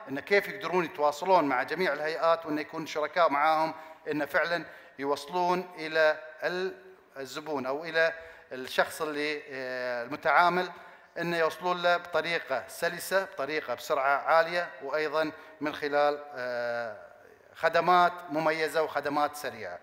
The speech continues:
فكان لنا الشرف أن نكون، آه، شركاء مع، آه، جهات مختلفة حكومية، أن نقدر نوصل جزء من هذه التقنية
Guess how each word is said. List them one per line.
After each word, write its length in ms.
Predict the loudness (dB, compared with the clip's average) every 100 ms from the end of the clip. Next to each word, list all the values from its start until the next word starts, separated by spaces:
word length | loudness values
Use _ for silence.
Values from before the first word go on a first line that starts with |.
| -18 _ _ _ _ _ _ _ _ -20 -20 -4
فكان 340 | 0 6 8
لنا 200 | 8 4
الشرف 480 | 2 6 8 6 2
أن 80 | -4
نكون، 560 | -4 -4 -2 0 0 -2
آه، 220 | -6 -4
شركاء 600 | -2 0 0 6 6 6 2
مع، 380 | 0 2 2 0 -10 -20 -20 -10
آه، 260 | -6 -4
جهات 420 | -6 0 4 4 2
مختلفة 540 | -2 0 0 0 -2 -4 -14 -8
حكومية، 640 | -4 -2 0 0 0 -2 -6 -20 -14 -4
أن 360 | 0 2 2 -2 -6
نقدر 340 | -4 2 2
نوصل 600 | 2 0 0 -4 -4 -4
جزء 300 | -6 -4 -4
من 140 | -4
هذه 400 | -2 -2 -2 -6
التقنية 680 | -8 -6 -6 -4 -4 -4 -4